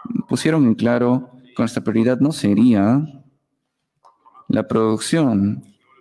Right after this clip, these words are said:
ni las rentas, sino la salud y bienestar de nuestros trabajadores en la comunidad local. Invertimos, eh, fuertemente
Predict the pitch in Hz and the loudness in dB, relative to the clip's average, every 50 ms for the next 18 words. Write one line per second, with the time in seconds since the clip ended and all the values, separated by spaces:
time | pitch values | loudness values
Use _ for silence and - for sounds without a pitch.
0 | _ _ _ - - - 113 113 110 107 107 104 104 104 107 107 107 107 104 107 | _ _ _ -4 0 2 4 4 4 4 4 2 2 2 2 2 0 0 -2 -4
1 | - - - - 113 123 123 117 113 - 101 107 - - - 104 110 117 120 123 | -8 -10 -6 -2 0 0 2 2 0 0 -2 -2 -2 0 2 2 4 4 2 2
2 | 123 123 - - - - - - - - - - - - - - - _ _ _ | 0 -2 -6 -14 -20 -20 -20 -20 -20 -20 -20 -20 -20 -20 -20 -20 -20 _ _ _
3 | _ _ _ _ _ _ _ - 139 120 - 120 131 143 135 131 113 101 - - | _ _ _ _ _ _ _ -6 -4 -2 0 0 2 2 2 2 0 0 0 -2
4 | 123 123 120 117 110 - - - - 98 98 - 113 120 127 - 113 104 - 98 | -2 0 0 -2 -2 -4 -4 -2 -2 -2 0 0 0 -2 -2 -2 -4 -4 -2 0
5 | 98 98 101 104 104 110 - - 127 101 90 - - - - - - _ _ _ | 0 2 2 0 0 -2 0 0 0 0 -2 -2 -4 -6 -8 -10 -14 _ _ _
6 | - - - 123 117 110 113 107 110 - - 135 131 127 123 127 127 127 123 127 | -14 -8 -2 0 0 0 0 0 -2 -2 -2 0 2 2 2 2 2 0 -2 -4
7 | - - - - 113 117 110 110 - - - 165 156 - 110 104 101 104 104 104 | -6 -6 -4 -4 -4 -2 -4 -4 -6 -4 -4 -2 -2 -2 -2 0 0 0 0 0
8 | 101 95 - 107 104 104 107 113 113 - | -2 -2 -2 -2 -2 -2 -2 -4 -8 -14